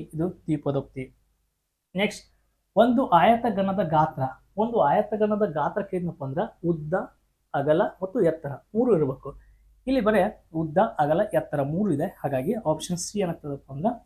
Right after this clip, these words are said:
ರೈಟ್ ಆನ್ಸರ್ ಆಗ್ತದೆ. ಆ ಬರೇ ಆಯತದ ವಿಸ್ತೀರ್ಣ ಕೇಳಿದ್ನಪ್ಪ ಅಂದ್ರ ಉದ್ದ ಇಂಟು ಅಗಲ.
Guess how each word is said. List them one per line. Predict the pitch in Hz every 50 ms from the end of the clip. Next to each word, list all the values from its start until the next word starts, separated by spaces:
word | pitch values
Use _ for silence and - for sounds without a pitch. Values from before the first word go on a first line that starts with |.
| _ _ 151
ರೈಟ್ | 143 139 -
ಆನ್ಸರ್ | 135 135 139 - 214 240 220 - _ _ -
ಆಗ್ತದೆ. | 131 123 - - 123 123 135 131 135 - _ _ _ _ _ _ _ _ _ _ _ _ _ _ _ _ _ _ _ _ _ _ _ _ _ _ _ _ _ _ _ _ _ _ -
ಆ | 143 147
ಬರೇ | 147 170 185 170
ಆಯತದ | 151 170 185 180 185 160
ವಿಸ್ತೀರ್ಣ | 156 165 - - 233 226 233 226
ಕೇಳಿದ್ನಪ್ಪ | 220 - 208 190 185 175 175 -
ಅಂದ್ರ | 151 156 190 269 269 -
ಉದ್ದ | - 160 147 156
ಇಂಟು | 151 143 151 - 247 320
ಅಗಲ. | - - - 131 123 127 123 123